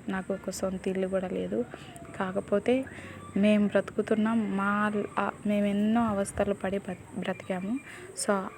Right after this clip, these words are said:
అలాంటి పరిస్థితులు నాకు తెలుసు కాబట్టి అవతల వాళ్ళు ఏ పరిస్థితులలో ఉన్నారో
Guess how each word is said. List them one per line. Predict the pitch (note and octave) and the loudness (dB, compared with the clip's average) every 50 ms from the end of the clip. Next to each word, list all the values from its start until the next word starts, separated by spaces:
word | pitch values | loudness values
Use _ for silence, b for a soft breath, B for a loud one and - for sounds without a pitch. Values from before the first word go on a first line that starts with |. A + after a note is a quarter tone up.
| - - | -8 -6
అలాంటి | F#3 F#3 F#3 G3 G3+ G3+ G3+ G3+ - G#3 | -4 -2 0 2 2 2 2 0 -2 -4
పరిస్థితులు | - - F#3+ F#3 G3+ G#3 - - - - - A3 G#3+ A3 A3 G#3+ | -4 -4 -2 -2 -2 -4 -4 -8 -10 -2 0 2 4 4 4 2
నాకు | G3 F#3 F#3 F#3 F#3+ | 0 -2 -2 -4 -6
తెలుసు | F#3 - G3 F#3+ G3 G3+ G3 - - - | -4 -2 0 2 2 0 0 -2 -4 -2
కాబట్టి | G#3+ G#3 G3+ G#3 G#3 G3+ - A#3 A#3 B3+ B B B B B B B - | -2 0 2 0 0 0 0 0 0 0 B B B B B B B -2
అవతల | G3 G3 G3 G3+ - G#3 G3+ G3+ | 2 4 4 4 4 2 0 0
వాళ్ళు | G3 G3+ G3+ G3+ G3+ | 0 0 0 2 2
ఏ | G3 F#3+ G3 G3+ | 2 2 2 0
పరిస్థితులలో | G3+ - G3+ G#3 G3+ - - - G3 - - G3 G3 F#3+ F#3+ G3 G3 | -2 -2 -2 -2 -4 -4 -6 -8 -2 0 0 0 0 0 0 0 0
ఉన్నారో | F#3+ F#3 F#3+ F#3 F#3 F#3+ G3 G3 G#3 G3+ G3 | 0 -2 -2 -2 -2 -2 0 0 0 0 -2